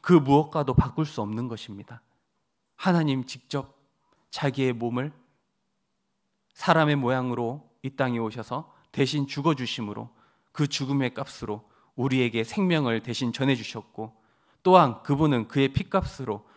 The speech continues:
교회를 세우신 것입니다. 그래서 우리는 교회를 세우고 살리며 헌신하고 인도받는 것입니다.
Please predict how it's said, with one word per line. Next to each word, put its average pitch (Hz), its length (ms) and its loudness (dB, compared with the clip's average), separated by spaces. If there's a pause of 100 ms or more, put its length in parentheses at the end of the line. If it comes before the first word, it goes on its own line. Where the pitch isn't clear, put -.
(180)
교회를 113 480 2
세우신 151 460 -6
것입니다. 113 540 -16 (3000)
그래서 202 320 8
우리는 139 580 4
교회를 151 520 4
세우고 143 560 -2
살리며 113 600 -4 (300)
헌신하고 156 560 -4
인도받는 117 560 -4
것입니다. 107 540 -14